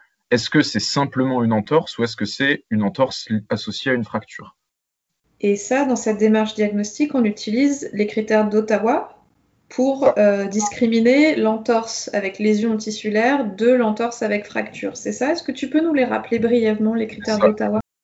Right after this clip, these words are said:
Speaker 1: Les critères d'Ottawa, c'est, c'est une règle de prédiction clinique très simple qui permet d'exclure très sensiblement les fractures. On va demander au patient,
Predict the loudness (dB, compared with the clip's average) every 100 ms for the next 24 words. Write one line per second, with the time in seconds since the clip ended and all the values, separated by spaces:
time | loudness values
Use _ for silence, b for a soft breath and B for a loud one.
0 | _ _ -6 -2 -2 -4 0 2 2 0
1 | 2 4 4 2 -2 0 2 2 -4 -8
2 | 0 2 2 4 2 2 2 2 2 0
3 | -4 -6 -4 -4 -4 -4 -4 -6 -4 -4
4 | -4 -8 -8 -6 -2 0 0 0 -4 -4
5 | b b b b _ -10 2 2 4 4
6 | 2 0 0 0 0 -8 -6 -2 0 0
7 | -2 -6 -12 -8 -2 4 6 6 2 -2
8 | -8 -8 -6 -2 -2 -4 -6 -6 -8 -8
9 | -10 _ _ _ _ -6 2 4 4 0
10 | -2 -2 -2 -2 -2 -4 -6